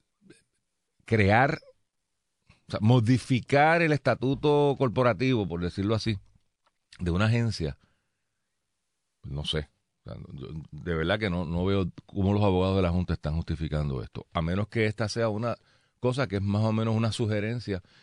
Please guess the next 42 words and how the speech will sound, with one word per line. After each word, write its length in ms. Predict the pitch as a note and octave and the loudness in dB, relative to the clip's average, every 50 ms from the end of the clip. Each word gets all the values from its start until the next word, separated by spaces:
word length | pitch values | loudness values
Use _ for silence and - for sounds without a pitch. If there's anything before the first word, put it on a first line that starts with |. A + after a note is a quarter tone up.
| _ - | _ -6
Esto 240 | - F2+ - A2+ G#2+ | -6 -2 0 2 2
es 60 | G#2 | 2
lo 100 | G#2+ G2 | 2 2
que 100 | G2+ F#2+ | 0 -2
sugerimos, 580 | G2 G2+ G2 G2 F#2+ G2 A2 G#2 G2+ F#2+ F2 - _ _ _ _ _ _ | -4 -4 -2 -2 -2 -2 -2 -2 -4 -4 -6 -10 _ _ _ _ _ _
eh, 460 | - E2+ E2 D#2+ D#2+ D#2 D2+ D2+ D2 - - - _ _ _ _ _ _ _ _ _ _ _ _ - | -12 -10 -8 -8 -8 -8 -8 -10 -12 -14 -16 -20 _ _ _ _ _ _ _ _ _ _ _ _ -16
y 80 | F2+ - | -14 -8
se 120 | - F#2 | -6 -4
lo 120 | E2 D#2+ | -2 -2
dejan 240 | D#2+ E2+ F#2 G2 F#2+ | -2 -2 -2 -2 -2
al 100 | G2 F#2+ | -2 -2
albedrío, 280 | F2+ E2+ F2+ G#2 - - | -2 -2 -2 -2 -2 -2
porque 180 | - F#2+ G2 | -2 0 2
habría 200 | G#2 F#2+ A2 C3 | 4 4 4 4
que 80 | C3 D#3+ | 4 2
legislar. 440 | D3 C#3 A#2 G2 A#2 E3+ E3 G2 - _ _ _ _ _ _ _ _ _ _ _ _ | 4 4 4 6 4 4 2 0 -4 _ _ _ _ _ _ _ _ _ _ _ _
O 40 | - | -2
sea, 220 | A2 G2 E2+ - - - _ _ _ _ _ _ _ _ | 0 0 0 0 -4 -10 _ _ _ _ _ _ _ _
la, 240 | - - F2+ E2+ - | -12 -8 -8 -6 -2
la 180 | - F#2 F2 F2 | 0 2 2 4
Junta 240 | F#2 G2 G2 B2 B2 | 4 4 4 2 2
está 160 | - C3 B2+ | 2 0 0
consciente 500 | - C3 B2 - - A#2+ C3 D3+ F#3 F3 | 2 2 2 2 2 0 0 0 0 0
de 160 | C#3 A2+ G2 | 0 0 0
que 240 | - F#2 E2 C2+ - _ _ _ _ _ _ _ _ _ | 0 -2 -2 -4 -6 _ _ _ _ _ _ _ _ _
tendría 460 | - A2 G2 F#2+ F2+ G2+ B2 D#3 D#3 B2 | -2 0 2 2 2 2 2 2 0 0
que 80 | B2+ | 0
la 100 | A#2+ A2 | 0 0
legislatura 640 | G2+ G2+ G2 F#2 F#2 F2+ D2+ G2+ G#2+ A2+ A2+ A2 - _ _ _ _ _ _ _ _ _ _ _ _ | 2 2 2 2 0 0 0 0 0 2 2 0 0 _ _ _ _ _ _ _ _ _ _ _ _
acoger 360 | G#2 G2+ - F#2+ F#2 G2 G2 G#2 | -2 0 0 2 2 2 2 0
estos 200 | - - G2+ - | 0 -2 -6 -4
cambios 440 | - A2 G#2 G2+ G2+ G2 G2 F2+ F2 - | 0 0 2 2 2 2 2 0 -2 -4
mediante 480 | - F2 F#2+ F2+ F2+ F2 E2 D#2+ D2 D#2+ | -4 -2 0 0 2 0 0 -2 -2 -2
una 200 | E2 F2 F2 E2+ | 0 0 0 2
ley. 240 | G#2 C3+ B2+ F#2+ - - _ _ _ _ _ _ _ _ _ _ _ _ _ | 2 2 2 0 -2 -6 _ _ _ _ _ _ _ _ _ _ _ _ _
¿Y 160 | - - - | -14 -12 -8
qué 120 | - D2 | -8 -8
pasa 240 | D2 D2 D#2+ D#2+ D2+ | -6 -6 -6 -6 -6
si 100 | C#2 D2 | -6 -6
no 120 | D2 C#2+ C#2 | -6 -6 -4
lo 160 | C#2 C#2+ F#2+ | -4 -4 -4
hacen? 300 | C#3+ D3 - E2+ D2+ | -4 -4 -8 -12 -14